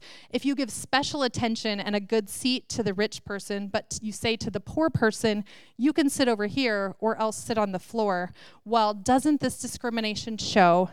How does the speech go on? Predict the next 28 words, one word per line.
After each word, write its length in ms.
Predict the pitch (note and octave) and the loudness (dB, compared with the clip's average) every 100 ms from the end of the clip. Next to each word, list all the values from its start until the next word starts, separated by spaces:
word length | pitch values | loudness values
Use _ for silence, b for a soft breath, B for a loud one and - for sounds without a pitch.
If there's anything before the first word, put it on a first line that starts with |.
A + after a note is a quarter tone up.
| - | -4
that 140 | G#3 | -4
your 120 | G3+ G3+ | -2 -6
judgments 640 | - G#3+ G#3+ A#3+ B3 B3 | 0 2 2 2 0 0
are 100 | A3+ | -2
guided 380 | G3 F3+ F#3 F3 | -2 -2 -2 -2
by 140 | F#3 | -4
evil 260 | G#3 G3+ F#3+ | -6 -6 -4
motives? 560 | F3+ F3 F3 F3 - - b b | -2 -4 -4 -8 -14 -18 b b
Listen 480 | - G#3+ A3+ A#3+ A3 | -6 -4 -2 -2 -2
to 160 | - G3+ | -2 -6
me, 320 | F3 G3 - - | -8 -10 -14 -16
dear 180 | - G#3 | -4 -2
brothers 360 | G3 F#3+ G3 G3+ | 0 -2 -4 -6
and 100 | F#3+ | -8
sisters. 540 | F3 - D#3+ E3+ - B B B | -10 -10 -10 -10 -14 B B B
Hasn't 440 | - A#3 A#3+ B3 | 0 2 2 -2
God 240 | A3 G#3 G3 | 0 0 0
chosen 460 | - B3+ A#3+ B3+ | 0 2 2 0
the 80 | A3+ | 0
poor 280 | - A#3 A3 | 0 0 0
in 100 | A3 | 0
this 200 | A3 - | -4 -4
world 300 | F#3+ F3+ F#3 | -2 0 -2
to 120 | - | -8
be 140 | G3+ | -8
rich 520 | G3 G3+ A#3 - - F#3+ - | -8 -4 -4 -4 -6 -6 -6
in 140 | G3+ | -8
faith? 540 | - F#3 E3 - - | -6 -6 -6 -10 -16